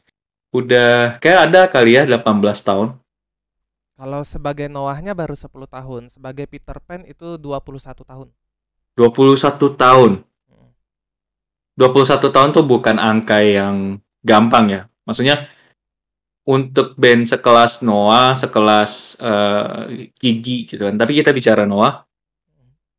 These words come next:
Speaker 1: itu kalau kita lihat di Indonesia itu paling berapa banyak sih band yang udah bisa sampai sepuluh tahun ke atas? Jangankan sepuluh tahun ke atas, lima tahun ke atas aja itu udah bagus banget. Ini Noah masih dikenal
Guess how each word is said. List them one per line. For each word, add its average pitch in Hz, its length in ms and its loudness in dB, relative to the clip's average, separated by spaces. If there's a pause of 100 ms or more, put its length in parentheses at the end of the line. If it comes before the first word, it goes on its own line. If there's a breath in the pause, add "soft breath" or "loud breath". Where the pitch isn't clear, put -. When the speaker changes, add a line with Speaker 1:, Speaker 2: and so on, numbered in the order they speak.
Speaker 1:
itu 160 320 0
kalau 127 240 4
kita 123 320 2
lihat - 320 0
di 110 240 0
Indonesia 107 400 0
itu 113 240 0
paling 147 400 -2 (640)
berapa 139 320 2
banyak 117 260 2
sih 147 160 -4
band 120 260 2 (120)
yang 98 80 -10
udah 110 160 0
bisa 107 240 -4
sampai 107 320 -2
sepuluh 104 320 0
tahun 104 180 0
ke 104 140 -8
atas? 107 420 -6
Jangankan 113 460 2
sepuluh 131 240 0
tahun 117 160 2
ke 113 160 -2
atas, - 160 -6 (160)
lima 123 240 0
tahun 127 240 2
ke - 80 4
atas 120 240 -2
aja 139 160 -2
itu 180 160 -4
udah 123 160 2
bagus 101 320 -4
banget. 101 240 -6 (3000)
Ini 143 240 2
Noah 139 480 2
masih 151 480 0
dikenal 131 720 -2